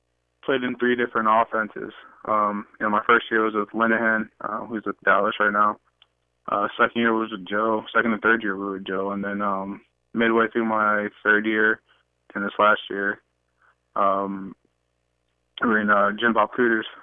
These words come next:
uh, offense. Um, and it, it, it was kinda, it's kinda weird having to adjust to, like, a bunch of different offenses and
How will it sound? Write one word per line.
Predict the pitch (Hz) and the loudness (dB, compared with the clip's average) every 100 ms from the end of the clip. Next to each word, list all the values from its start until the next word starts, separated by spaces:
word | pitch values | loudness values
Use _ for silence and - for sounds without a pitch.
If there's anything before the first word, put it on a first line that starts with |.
| - | -2
uh, | 110 104 - | 0 0 -2
offense. | 113 113 - 117 117 _ _ - | 0 0 2 0 -2 _ _ -6
Um, | 123 113 107 107 _ _ _ _ _ _ _ - | 0 2 0 -4 _ _ _ _ _ _ _ -8
and | 113 107 107 110 - _ - - - | -4 -2 -4 -8 -16 _ -20 -8 0
it, | |
it, | 143 143 147 | 2 4 2
it | 156 | 2
was | 156 | 2
kinda, | 170 135 113 | 2 2 0
it's | 131 | -2
kinda | 156 127 | -4 -2
weird | 113 117 113 110 123 | 0 0 -2 -6 -4
having | 120 113 | -2 -2
to | 107 | -4
adjust | 101 107 104 - | -2 0 0 0
to, | 104 | -4
like, | 98 - | -4 -6
a | |
bunch | 92 110 107 | -8 -6 -6
of | 104 | -6
different | 101 101 98 | -6 -4 -4
offenses | 101 - 104 - - | -4 -4 -6 -6 -20
and | - | -20